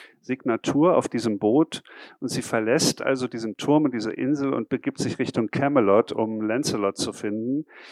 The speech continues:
Sie erreicht diese, äh, diesen Ort aber dann nur tot. Also sie stirbt, weil sie einfach diesem Fluch erlegen ist. Und das heißt ja mit anderen Worten, dass die Frau in der Öffentlichkeit, in der Außenwelt nicht leben darf, oder?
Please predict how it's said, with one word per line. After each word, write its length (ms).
Sie 140
erreicht 500
diese, 800
äh, 40
diesen 260
Ort 280
aber 220
dann 180
nur 300
tot. 420
Also 220
sie 120
stirbt, 540
weil 120
sie 180
einfach 340
diesem 180
Fluch 300
erlegen 480
ist. 320
Und 120
das 160
heißt 340
ja 80
mit 140
anderen 380
Worten, 580
dass 220
die 100
Frau 680
in 220
der 100
Öffentlichkeit, 680
in 100
der 160
Außenwelt 500
nicht 240
leben 320
darf, 380
oder? 300